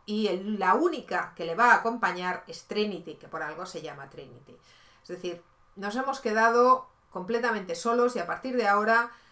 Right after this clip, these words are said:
las decisiones son completamente nuestras y a partir de ahora se ha acabado el ser el niño bonito y el estar protegido por todo el mundo.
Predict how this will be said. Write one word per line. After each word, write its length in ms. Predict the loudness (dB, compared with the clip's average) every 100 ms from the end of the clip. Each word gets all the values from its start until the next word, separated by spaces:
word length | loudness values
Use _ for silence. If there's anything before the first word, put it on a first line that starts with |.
| _
las 160 | -10 -8
decisiones 520 | -10 -8 -4 -2 -2
son 180 | -4 -6
completamente 640 | -6 -6 -4 -4 -4 -6
nuestras 680 | -8 -8 -6 -2 -2 -2 -12
y 140 | -8 -6
a 120 | -4
partir 400 | -6 -4 -4 -2
de 120 | 0
ahora 500 | 0 0 2 0 0
se 260 | -6 -4 0
ha 40 |
acabado 640 | 0 0 0 0 -2 -4 -6
el 160 | -10 -10
ser 180 | -8
el 140 | -6 -6
niño 260 | -4 -2 -2
bonito 540 | -4 -8 -6 -6 -6
y 80 | -6
el 80 | -8
estar 320 | -8 -8 -8
protegido 520 | -8 -14 -14 -12 -10
por 180 | -10 -10
todo 180 | -10 -10
el 80 | -14
mundo. 360 | -18 -20 -20